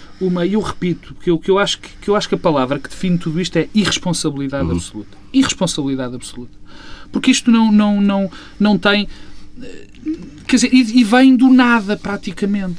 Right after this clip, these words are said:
Speaker 1: Quer dizer, subitamente os ministros acharam que deveriam fazer assim uma espécie de, de, de cena, de episódio.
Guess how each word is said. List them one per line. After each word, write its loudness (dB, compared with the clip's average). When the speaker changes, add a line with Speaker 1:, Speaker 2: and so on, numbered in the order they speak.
Speaker 1:
Quer -12
dizer, -4
subitamente 2
os 0
ministros 0
acharam -2
que -2
deveriam 2
fazer 2
assim 2
uma 4
espécie -2
de, -4
de, -4
de 0
cena, 4
de 2
episódio. -2